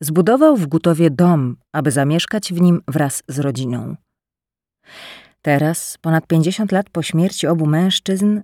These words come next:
Zajezierskiego oraz Konora wel Cieślaka, archeolodzy odnaleźli zaginiony dawno temu pierścień na palcu niezidentyfikowanej kobiety zasypanej w podziemnym korytarzu pod rynkiem.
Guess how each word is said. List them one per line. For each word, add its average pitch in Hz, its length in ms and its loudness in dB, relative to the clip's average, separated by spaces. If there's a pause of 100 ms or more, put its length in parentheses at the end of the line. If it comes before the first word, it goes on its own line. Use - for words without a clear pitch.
(120)
Zajezierskiego 156 1120 -2
oraz 139 540 -4
Konora 156 680 2
wel 131 280 -8
Cieślaka, 151 680 -2 (480)
archeolodzy 208 760 4
odnaleźli 220 640 2
zaginiony 165 520 2
dawno 160 320 0
temu 151 260 -2
pierścień 135 840 -2 (140)
na 165 140 0
palcu 180 560 0 (120)
niezidentyfikowanej 226 1200 2
kobiety 156 520 -2 (400)
zasypanej 165 560 4
w - 80 -6
podziemnym 151 580 2
korytarzu 139 500 -2
pod 131 180 -6
rynkiem. 127 580 -8